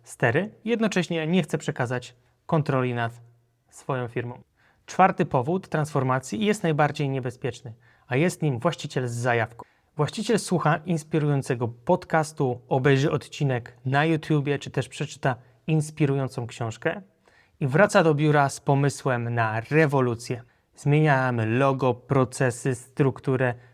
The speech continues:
czasem nawet ludzi. Problem w tym, że nikt nie zadał sobie podstawowego pytania: po co? Nie mamy danych, nie mamy diagnoz, nie mamy planu. Mamy wyłącznie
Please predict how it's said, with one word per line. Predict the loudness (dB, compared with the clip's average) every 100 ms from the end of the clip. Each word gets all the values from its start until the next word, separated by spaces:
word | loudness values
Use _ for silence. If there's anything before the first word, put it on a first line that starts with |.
| _
czasem | -2 0 2 2
nawet | 2 2 0 -4 -10 _ _ _ _ _ _ -4
ludzi. | 0 0 -4 -16 _ _ _
Problem | -4 0 0
w | 2
tym, | 2 2 0
że | -4 0
nikt | 2 0 -2 -2
nie | 0
zadał | 0 0
sobie | 0 0 -2
podstawowego | -2 -2 0 0 0 0 -2 -4
pytania: | -6 -8 -4 -4 -6 -10 _ _ _ _ _ _
po | 0
co? | 0 -4 -12 _ _ _ _ _ _ _ _ -2
Nie | 2 4
mamy | 6 4 2
danych, | -2 2 2 2 -4 -6 0
nie | 2
mamy | 4 2 0
diagnoz, | 0 0 0 -4 -4 0
nie | 2
mamy | 2 0 -2
planu. | -4 -4 -6 -10 -14 _ _ _ _ _ -2
Mamy | 2 2
wyłącznie | 2 0 -2 -6 -10 -10